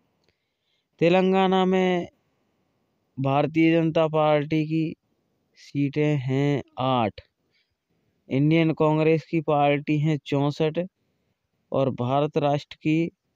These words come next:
उनतालीस सीटें हैं, ऑल इंडिया मजलिस सात, other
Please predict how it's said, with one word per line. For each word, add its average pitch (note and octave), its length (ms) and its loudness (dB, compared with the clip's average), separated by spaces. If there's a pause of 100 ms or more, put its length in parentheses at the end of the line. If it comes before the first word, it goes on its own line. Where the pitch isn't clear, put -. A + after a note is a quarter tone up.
(960)
उनतालीस D3 720 0
सीटें C3+ 480 -4
हैं, B2 280 -4 (400)
ऑल C#3+ 280 0
इंडिया D#3 480 0 (420)
मजलिस C#3+ 520 -4 (880)
सात, D3 360 -2 (220)
other C#3+ 360 0